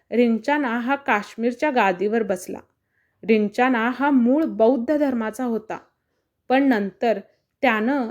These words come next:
आणि त्याच्या मुलानं मुस्लिम धर्म स्वीकारला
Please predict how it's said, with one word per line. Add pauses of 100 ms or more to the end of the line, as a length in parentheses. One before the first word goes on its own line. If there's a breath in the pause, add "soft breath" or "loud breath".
(160)
आणि
त्याच्या
मुलानं (380)
मुस्लिम
धर्म
स्वीकारला